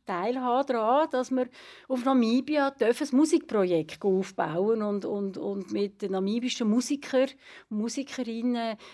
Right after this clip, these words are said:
äh, zwei Monate durch das Land, äh, zu fahren und eine Reflexion zu führen,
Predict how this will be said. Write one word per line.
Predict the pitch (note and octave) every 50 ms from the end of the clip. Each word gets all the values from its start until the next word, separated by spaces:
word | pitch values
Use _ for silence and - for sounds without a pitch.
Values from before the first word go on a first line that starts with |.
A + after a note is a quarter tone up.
| - -
äh, | - G#3+ G#3 G#3 G#3 G3+
zwei | - F#3+ F#3 E3+ F3+ G#3 B3 A#3+
Monate | A#3 G#3+ A3 A#3 B3 B3 B3
durch | A#3+ A3 G#3+
das | A3 G3+ G3+
Land, | - E3+ D#3+ E3+ G#3+ C4 C4 - -
äh, | - A#3+ A#3 - -
zu | - A#3
fahren | G3+ G3 G#3 A3+ G#3+ G#3
und | G#3 G3
eine | G#3+ G#3
Reflexion | G#3 G3 - G#3 G3 - - - G3+ F3+ F3+ A3+ A#3
zu | -
führen, | - - G#3+ G#3 G3+ G3+